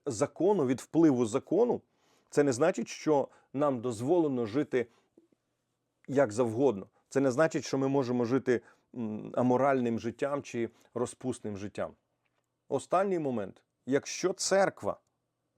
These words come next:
робить акценти тільки на заборонах і вчить тільки формам, обрядам і так далі,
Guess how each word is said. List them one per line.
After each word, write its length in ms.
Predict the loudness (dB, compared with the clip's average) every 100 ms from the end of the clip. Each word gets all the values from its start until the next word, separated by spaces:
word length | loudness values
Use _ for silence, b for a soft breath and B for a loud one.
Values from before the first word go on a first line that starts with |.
| _ _ -2
робить 500 | 2 4 4 2 0
акценти 560 | -6 -4 0 0 0 -4
тільки 340 | -4 -2 0
на 180 | 4 4
заборонах 720 | 2 2 2 4 4 2 -4 -4
і 80 |
вчить 420 | -4 -2 -4 -4 -6
тільки 340 | -6 -4 -6
формам, 540 | -6 2 2 2 -2 -2
обрядам 580 | -4 0 2 2 0 -6
і 60 | -10
так 160 | -10
далі, 340 | -4 -2 -2